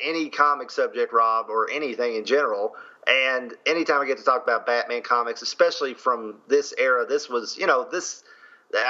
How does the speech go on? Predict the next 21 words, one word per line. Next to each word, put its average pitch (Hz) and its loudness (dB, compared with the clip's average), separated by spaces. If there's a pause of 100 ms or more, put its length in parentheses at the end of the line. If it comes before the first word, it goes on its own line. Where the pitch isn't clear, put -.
(140)
as 135 -2
much 151 2
as 127 -2
I 131 4
love 127 0
the 120 0
post-crisis 135 0
era, 123 2
me 117 -6
and, 110 -6 (160)
and 107 -8
me 110 0
and 104 -2
Ryan 113 2
cover 107 2
on 104 0
Nightcast, 123 0 (340)
you 135 -2
know, 131 2 (200)
this 180 0
is, 123 -2